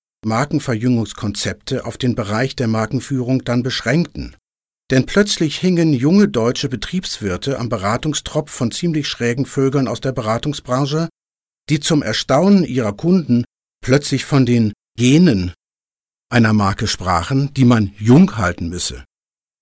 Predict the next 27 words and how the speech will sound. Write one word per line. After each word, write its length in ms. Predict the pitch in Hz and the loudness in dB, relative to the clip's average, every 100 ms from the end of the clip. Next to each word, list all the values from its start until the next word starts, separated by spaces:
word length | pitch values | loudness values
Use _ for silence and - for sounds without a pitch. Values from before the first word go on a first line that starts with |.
| _ | _
Konsequenterweise 920 | - 196 156 - 160 143 127 135 143 143 | 2 2 2 2 2 2 4 2 2 -2
tauchte 360 | - 131 - | 0 0 0
bald 400 | 120 113 139 165 | -2 0 0 0
nach 140 | 135 123 | 0 0
den 180 | 123 110 | 0 0
Markengenen 920 | 104 123 151 120 98 104 123 156 160 | 2 0 2 0 0 0 4 4 4
der 140 | 127 | 2
Begriff 420 | 110 101 127 143 113 | 0 -2 -2 -2 0
Markendarwinismus 1000 | 117 - 135 127 110 117 147 - 101 - | 0 0 0 0 2 4 4 2 -2 -4
auf. 340 | - - - _ _ _ _ _ _ | -10 -12 -18 _ _ _ _ _ _
Damit 380 | 113 131 196 202 | 0 4 4 4
wurde 240 | 123 139 131 | 4 4 2
für 180 | 135 | -2
viele 280 | - 175 170 | 0 0 2
Markenstrategen 840 | 117 208 165 151 143 131 147 139 123 | 2 2 0 -2 -2 -2 0 2 2
nicht 220 | 139 - | 2 -2
allein, 440 | 120 113 113 135 | -2 0 2 0
wie 120 | 113 107 | 0 -2
ursprünglich 480 | 127 - 123 113 | -2 0 0 0
gedacht, 360 | - - 110 - | -2 -4 -4 -4
das 160 | 101 - | -6 -4
Tor 220 | 120 120 | -2 -2
in 80 | 87 | -4
die 80 | |
Zukunft 560 | 85 131 123 151 151 - | -4 -4 -2 -4 -4 -2
weit 240 | 147 147 | -2 -2
aufgestoßen, 760 | - 147 160 147 156 151 160 160 | -4 -4 -4 -4 -2 -2 0 -2